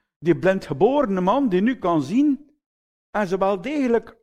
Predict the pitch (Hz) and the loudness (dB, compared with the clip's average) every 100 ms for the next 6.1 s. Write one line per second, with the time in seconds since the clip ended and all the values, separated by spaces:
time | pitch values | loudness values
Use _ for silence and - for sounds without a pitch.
0 | - 247 254 - - 196 185 160 185 180 | 0 2 2 -2 -2 0 2 2 0 -2
1 | 180 175 170 - 165 165 147 - 175 156 | -2 -4 -2 -2 0 0 -6 -8 -4 -2
2 | 147 147 151 143 151 165 208 196 170 180 | 0 0 0 -2 -4 -8 -6 -4 -2 -2
3 | 254 - 202 226 254 _ _ 160 160 165 | -4 -4 0 0 0 _ _ -4 -2 -2
4 | 202 247 269 247 254 220 240 269 - 233 | -2 -4 -4 -6 0 2 2 -2 -8 -10
5 | 240 226 240 226 208 190 233 240 - _ | -10 -8 -8 -6 -8 -10 -8 -8 -8 _